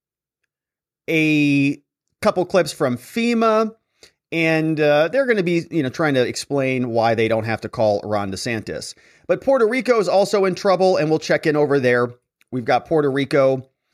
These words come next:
that is having some issues with, uh, electricity,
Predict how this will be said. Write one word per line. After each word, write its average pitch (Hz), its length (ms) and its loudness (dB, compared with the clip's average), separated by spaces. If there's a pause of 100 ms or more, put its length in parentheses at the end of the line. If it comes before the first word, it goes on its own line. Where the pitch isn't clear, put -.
(160)
that 120 340 -2
is 120 580 -2 (1800)
having 185 320 0
some 160 160 0
issues 156 520 0
with, 123 260 0
uh, 113 140 0
electricity, 117 640 -2